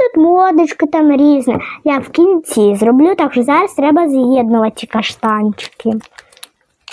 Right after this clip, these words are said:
Беремо просто пластилін. Ну, я вибрала жовтий, а ви можете, який ви захочете. Це не має такого важливого, який це буде колір.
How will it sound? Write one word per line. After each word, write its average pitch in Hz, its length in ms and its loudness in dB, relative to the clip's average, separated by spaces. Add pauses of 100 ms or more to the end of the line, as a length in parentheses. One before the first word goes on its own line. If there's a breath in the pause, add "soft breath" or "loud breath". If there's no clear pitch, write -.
(1400)
Беремо 320 440 0
просто - 1000 -4 (220)
пластилін. 233 1400 0 (100)
Ну, 302 380 2 (300 loud breath)
я 302 200 0
вибрала 247 520 0
жовтий, 453 360 -2
а 311 40 0
ви 453 240 4
можете, 370 240 -2
який 330 280 2
ви 311 240 2
захочете. 247 840 -6 (880 soft breath)
Це 320 140 0
не 339 160 2
має 285 260 2
такого 262 400 -4
важливого, 254 560 -2 (300)
який 202 320 -2
це 220 140 -4
буде 202 340 -4
колір. - 200 -10